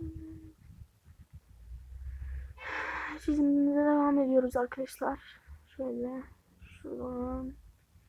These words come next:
şöyle biraz küçülteyim. Evet. Şöyle şurayı da boyayayım iyice.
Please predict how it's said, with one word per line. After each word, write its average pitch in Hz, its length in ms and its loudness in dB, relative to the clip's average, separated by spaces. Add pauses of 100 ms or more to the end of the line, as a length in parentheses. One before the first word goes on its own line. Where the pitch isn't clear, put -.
(400)
şöyle 254 220 -6
biraz 247 220 -6
küçülteyim. 254 760 -8 (1500)
Evet. 226 460 -4 (580)
Şöyle - 280 -8
şurayı 220 340 -8
da 226 120 -6
boyayayım 233 260 -4
iyice. 240 220 -4